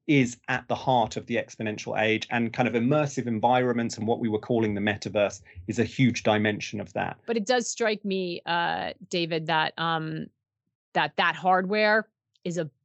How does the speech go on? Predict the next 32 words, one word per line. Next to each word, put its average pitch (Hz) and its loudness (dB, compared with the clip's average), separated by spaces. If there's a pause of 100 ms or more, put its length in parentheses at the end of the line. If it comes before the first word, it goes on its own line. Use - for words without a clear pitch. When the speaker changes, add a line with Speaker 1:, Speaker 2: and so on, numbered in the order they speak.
Speaker 2:
big, 190 2 (340)
it's 208 -2
gonna 220 2
be 196 4
as 185 2
important 185 -4
as 175 -6
everything 185 -4
else, 226 -2
right? 180 0
It's 175 -14
kinda 190 -4
like 175 -4
the 185 -6
Speaker 1:
Uh. 156 -12 (100)
Speaker 2:
bridge 196 -4
to 196 -6
get 202 2
you 214 -4
there. 170 2
So 190 -4
whoever 185 2
wins 202 0
that 214 2
hardware. 208 2 (880)
Speaker 1:
It's 113 -6
huge. 104 -6
It's 120 -8
absolutely 123 -4
huge. 120 -2
And 113 -4
it, 117 -6